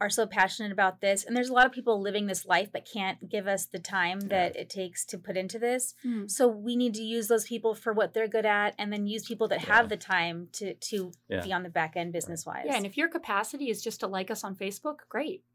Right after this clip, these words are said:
Speaker 2: Right.
Speaker 1: Share
Speaker 3: But if
Speaker 1: away.
Speaker 3: your capacity is to volunteer in an event,
Speaker 2: Mm-hmm.
Speaker 3: yeah, we'll take that too. Or maybe you wanna be on the board. So just,
Speaker 2: Right.
Speaker 3: it's okay if,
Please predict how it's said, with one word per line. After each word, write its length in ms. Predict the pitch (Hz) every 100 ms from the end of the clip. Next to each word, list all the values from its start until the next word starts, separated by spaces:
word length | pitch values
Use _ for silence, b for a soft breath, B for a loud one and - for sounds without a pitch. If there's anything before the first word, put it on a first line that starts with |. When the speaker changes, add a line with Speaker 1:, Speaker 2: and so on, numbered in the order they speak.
| -
Speaker 2:
Right. 120 | -
Speaker 1:
Share 160 | - 196
Speaker 3:
But 100 | 262
if 60 | 226
Speaker 1:
away. 80 |
Speaker 3:
your 160 | 226 262
capacity 560 | 285 - 233 285 269 220
is 80 | 190
to 60 |
volunteer 440 | 190 202 202 196 214
in 60 |
an 140 | 208 185
event, 360 | 175 247 339 -
Speaker 2:
Mm-hmm. 180 | 104 196
Speaker 3:
yeah, 80 |
we'll 140 | 302 202
take 180 | 240 226
that 160 | 233
too. 380 | - 330 214 170 b b _
Or 240 | - 247 254
maybe 240 | 233 262
you 80 | 269
wanna 120 | 277
be 100 | 254
on 80 | 277
the 60 | 269
board. 260 | 349 240
So 80 | -
just, 340 | 220 - - -
Speaker 2:
Right. 180 | 95 -
Speaker 3:
it's 120 | - 294
okay 380 | 277 285 330
if, 140 | 262